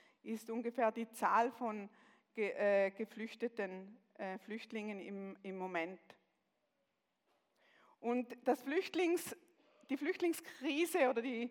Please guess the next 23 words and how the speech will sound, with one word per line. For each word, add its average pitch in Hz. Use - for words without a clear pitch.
äh, 220
das 233
beschränkt 240
sich 277
nicht 311
auf 262
einen 233
Kontinent 277
oder, 226
ähm, 208
ein 226
paar 269
wenige 269
Länder. 233
Es -
betrifft -
die 262
ganze 226
Welt. 196
Und 233
die 240
großen 330
Flüchtlingskrisen, 285